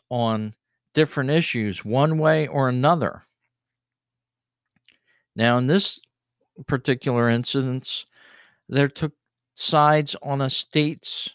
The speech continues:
approval of a certain law on voting. That should be no business of the M L B, in my opinion. It wasn't something to, um, I don't know. I don't know how to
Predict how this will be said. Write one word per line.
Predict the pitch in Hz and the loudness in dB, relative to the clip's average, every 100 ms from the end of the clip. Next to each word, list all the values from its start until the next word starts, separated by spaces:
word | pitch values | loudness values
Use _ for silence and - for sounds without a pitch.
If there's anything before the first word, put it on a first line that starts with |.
| _ - | _ -6
approval | 127 - 123 135 139 156 147 | -6 -2 2 2 2 -2 -2
of | 120 120 | -4 -2
a | 120 | -2
certain | - 131 120 135 135 135 _ _ _ - | -2 0 0 -2 -8 -10 _ _ _ -8
law | 101 117 127 95 | 2 4 4 2
on | 135 131 | 0 -2
voting. | 120 143 156 90 - _ _ _ _ _ _ - | 0 2 2 -2 -8 _ _ _ _ _ _ -4
That | 254 - | -2 0
should | 277 226 | -4 -2
be | 240 | -4
no | 220 214 220 | 0 0 0
business | 147 170 240 233 202 135 - | 4 4 4 2 2 0 -2
of | 127 117 | -2 -2
the | 110 101 | -2 -2
M | 120 110 | 0 0
L | 98 87 | 0 0
B, | 92 95 | 0 -2
in | 90 90 | 0 -2
my | 92 90 | 0 0
opinion. | 87 - 90 87 76 73 _ _ _ _ _ _ | 0 -4 -4 -4 -8 -12 _ _ _ _ _ _
It | 135 | -4
wasn't | 139 151 170 196 185 151 - _ | -2 0 2 2 0 -4 -8 _
something | - - 147 143 143 131 113 110 - | -8 0 0 2 2 0 0 -6 -8
to, | - 123 107 98 87 - _ _ _ _ _ - | 0 2 2 -2 -6 -12 _ _ _ _ _ -8
um, | 101 92 80 69 67 _ _ _ _ _ - _ _ _ _ _ _ _ _ _ _ _ _ _ - | -4 -4 -6 -10 -18 _ _ _ _ _ -20 _ _ _ _ _ _ _ _ _ _ _ _ _ -8
I | - | -4
don't | 165 165 | -2 0
know. | 180 175 - | 2 0 0
I | 131 | 0
don't | 190 | 4
know | 196 | 4
how | 185 185 | 6 6
to | 185 156 - | 6 4 0